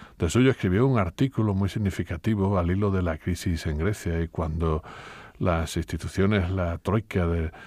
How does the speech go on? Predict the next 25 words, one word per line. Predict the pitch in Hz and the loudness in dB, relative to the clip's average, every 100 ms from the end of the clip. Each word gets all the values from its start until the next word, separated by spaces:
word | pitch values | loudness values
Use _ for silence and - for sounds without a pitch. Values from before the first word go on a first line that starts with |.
| - - - | -20 -20 -10
de | 95 | -6
las | 90 | -4
instituciones | 87 85 80 104 104 | -2 -2 0 2 4
europeas | 107 92 107 107 87 - - - | 4 2 2 2 2 -2 -18 -14
apretó | - 87 90 82 113 104 | -6 -4 -2 0 2 2
a | 98 | 2
Grecia | 98 - 104 90 | 0 0 2 2
hasta | 87 - 80 | 0 -2 -4
el | 78 | -2
máximo | 110 - 98 87 95 | -2 -2 0 2 2
con | 87 85 | 0 0
esa | 90 98 | 0 0
lógica | 92 90 90 95 85 | 2 2 2 -2 -2
sacrificial | - - 82 - 80 - 95 87 | -4 -4 -4 -4 -4 0 0 0
que | - 85 | -4 -4
hemos | 85 98 92 - | -4 -4 -4 -2
mencionado | 92 - 87 107 95 90 - - | -4 -2 0 2 2 0 -6 -6
en | 98 | -2
algunos | 85 90 92 | 0 2 0
artículos, | 82 - 107 98 92 90 - - - - - _ - 131 | -2 -2 -2 2 2 2 -2 -16 -18 -20 -20 _ -4 2
pues | 117 | 2
Habermas | 104 127 139 147 | 4 6 6 4
escribió | 123 110 107 123 | 2 2 4 6
un | 123 120 120 117 | 6 6 4 2
texto | - 120 - 117 | 2 0 2 2